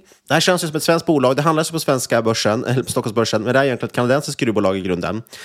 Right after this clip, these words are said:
Eh, och de har ju faktiskt, just koppar står ju, försäljning av koppar står för sjuttio procent av intäkterna. Så det är ett ganska ändå liksom rent spel eller pure play på just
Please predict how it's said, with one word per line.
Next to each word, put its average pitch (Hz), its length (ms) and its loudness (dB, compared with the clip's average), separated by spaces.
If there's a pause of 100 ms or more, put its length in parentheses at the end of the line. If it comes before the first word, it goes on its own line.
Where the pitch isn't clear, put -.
(220)
Eh, 110 180 0
och - 420 -2
de 123 320 0
har 117 200 2
ju 110 260 0 (120)
faktiskt, - 320 -6
just 123 160 -8
koppar 170 420 2
står 117 240 0
ju, 104 140 2
försäljning 139 320 0
av 135 40 -2
koppar 123 280 -2
står 107 120 -6
för 104 80 -6
sjuttio - 400 -4
procent 95 320 -4
av 92 100 -4
intäkterna. 98 600 -4 (260)
Så - 120 -6
det 127 80 0
är 170 40 0
ett 170 100 -8
ganska 151 640 0
ändå 113 340 2
liksom 101 460 -2
rent 110 480 -2
spel 110 380 0
eller 110 160 0
pure 117 300 0
play 104 260 0
på 98 380 -2
just 95 220 -6